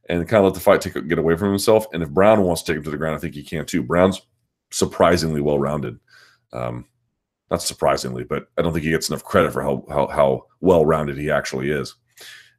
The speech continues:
And, um, so I would say it's Brown's fight to lose. A fight he could lose, but Brown's fight to lose. But hey, man, you know, I'm not putting any money on it.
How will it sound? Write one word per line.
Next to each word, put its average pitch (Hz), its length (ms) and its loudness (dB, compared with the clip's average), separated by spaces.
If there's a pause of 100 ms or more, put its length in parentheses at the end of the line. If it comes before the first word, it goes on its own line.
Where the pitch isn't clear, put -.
And, 71 240 -6
um, 69 340 -4
so 98 140 2
I 104 40 8
would 131 120 4
say 131 80 6
it's 98 100 2
Brown's 95 400 4
fight 90 220 4
to 87 100 -4
lose. 69 420 -6 (460)
A - 60 -10
fight 104 180 4
he - 80 -2
could 180 280 6
lose, 87 340 2 (300)
but 92 120 -6
Brown's 82 360 -4
fight 52 220 -12
to 57 80 -14
lose. 57 280 -14
But 76 180 -4
hey, 95 140 2
man, 71 260 -6 (800)
you 78 80 -8
know, 67 120 -8
I'm 80 140 -4
not 95 240 -4
putting 87 200 -4
any 82 120 -4
money 85 220 -4
on 64 200 -10
it. 60 60 -14